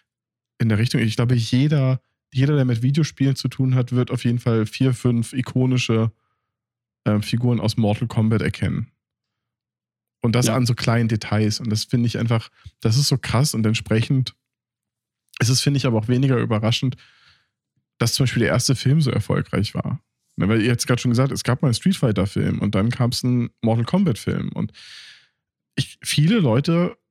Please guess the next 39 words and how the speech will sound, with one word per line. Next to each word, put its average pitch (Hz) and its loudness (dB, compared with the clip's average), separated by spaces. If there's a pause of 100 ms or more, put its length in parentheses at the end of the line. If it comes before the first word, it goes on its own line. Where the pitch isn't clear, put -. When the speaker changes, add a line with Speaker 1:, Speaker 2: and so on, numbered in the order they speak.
Speaker 1:
sagen, 131 0
glaub 123 2
ich, 123 -2
immer 143 2
noch, 143 0
Mortal 135 2
Kombat, 156 2
der 120 2
erste 123 0
Film 139 2
war 120 2
so 123 2
einer 120 2
der 120 0
besten 120 0
Videospiele-Verfilmungen, 123 0
die 120 2
es 113 -2
gab. 110 -2
Und 117 -4
ich - -10
meine, 117 2
wir 123 2
haben 127 0
da 123 2
auch 120 -6
im 131 0
Podcast 139 0
länger 120 2
drüber 123 0
geredet. 123 0
Das 101 0
war 110 2
auf 107 0
jeden 127 0
Fall 120 2
einer 123 2
der 127 2
Filme 135 2